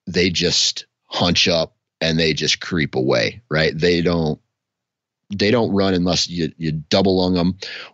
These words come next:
or you, uh, you spook 'em somehow. And, and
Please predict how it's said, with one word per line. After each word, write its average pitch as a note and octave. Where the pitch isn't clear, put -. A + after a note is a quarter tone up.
or E2+
you, D#2+
uh, C2+
you E2+
spook -
'em B1+
somehow. D2+
And, E2
and D2+